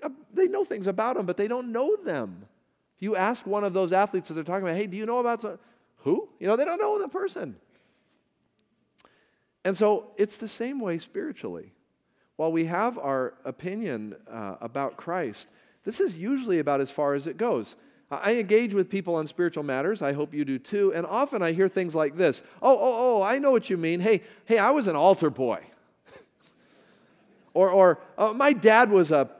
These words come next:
a pastor." Or, or, "My mom sang in our church choir."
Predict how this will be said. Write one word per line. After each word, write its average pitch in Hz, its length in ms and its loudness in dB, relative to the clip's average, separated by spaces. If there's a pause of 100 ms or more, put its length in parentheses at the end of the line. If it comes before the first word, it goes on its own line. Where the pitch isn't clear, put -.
a 147 80 0
pastor." 165 580 -4 (800)
Or, 202 160 2
or, 208 140 2
"My 247 160 4
mom 277 360 4
sang 247 340 2
in 214 80 4
our 170 120 4
church 226 360 -2
choir." 151 480 0